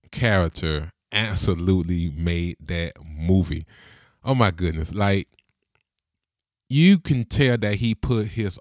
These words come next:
all into that role. You could tell that, to me, honestly, out of all of the actors in the world, he is the only one that, that made the Joker the Joker. Like, other people coulda did a g-,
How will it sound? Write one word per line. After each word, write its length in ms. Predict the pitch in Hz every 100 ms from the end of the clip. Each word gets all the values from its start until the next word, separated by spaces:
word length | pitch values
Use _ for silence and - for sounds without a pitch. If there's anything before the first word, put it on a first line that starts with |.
| -
all 600 | 95 95 90 87 82 82 _ _ _ _ _ 90
into 320 | 87 - 95
that 160 | 82
role. 460 | 76 76 71 69 76 82 107
You 160 | 135
could 120 | 143
tell 180 | - 127
that, 280 | 110 98 - _ _ _ _ _ _ _ _
to 140 | 127
me, 340 | 113 120 131 123
honestly, 600 | 107 110 107 113 113 110 _ _ _ _ _ _ _ _ _ _ _ _ _ _ _ _ _ -
out 160 | 107
of 100 | 98 92
all 220 | 123 127
of 80 | 117
the 160 | 92
actors 300 | 107 101 85
in 120 | 85
the 60 | 80
world, 280 | 80 78 76
he 240 | 120 107
is 100 | 98
the 120 | 80 - _
only 340 | 104 107 104 95
one 560 | 82 78 69 73 76 _ _ _ _ _ _ _
that, 280 | 92 87 92 - -
that 260 | 90 -
made 520 | 101 92 101 98 92 -
the 100 | 82
Joker 380 | 76 92 85 80
the 120 | 78
Joker. 400 | 73 80 73 85 87
Like, 260 | 92 90 - -
other 180 | 104 135
people 180 | 156 156
coulda 160 | 156
did 200 | 143 139
a 40 | 139
g-, 140 | 123